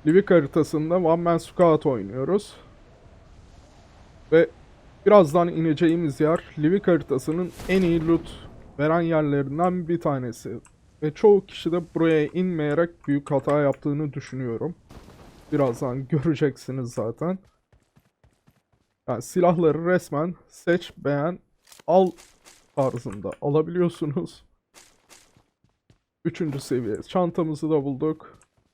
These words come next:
Gayet güzel. Hatta bir tane D P alalım.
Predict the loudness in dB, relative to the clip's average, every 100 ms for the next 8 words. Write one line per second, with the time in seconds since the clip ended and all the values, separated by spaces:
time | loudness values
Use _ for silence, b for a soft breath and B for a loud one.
0 | _ -2 0 -2 -8 -12 -8 -4 -4 -6
1 | _ _ _ _ -20 _ -20 -20 -12 -12
2 | -4 -6 -6 -2 -2 0 -2 -2 -2 -2
3 | 0 2 4 4 0 -4